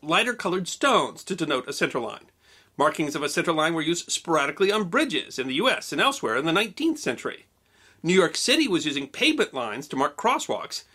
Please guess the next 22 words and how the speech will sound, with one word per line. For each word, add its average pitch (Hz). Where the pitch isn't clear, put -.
as 180
early 277
as 277
nineteen 175
eleven. 147
Conventions 170
for 139
the 131
direction 143
of 117
travel 139
developed 151
with 196
time 165
and 117
were 120
largely 143
set 160
by 165
the 156
nineteenth 151
century, 139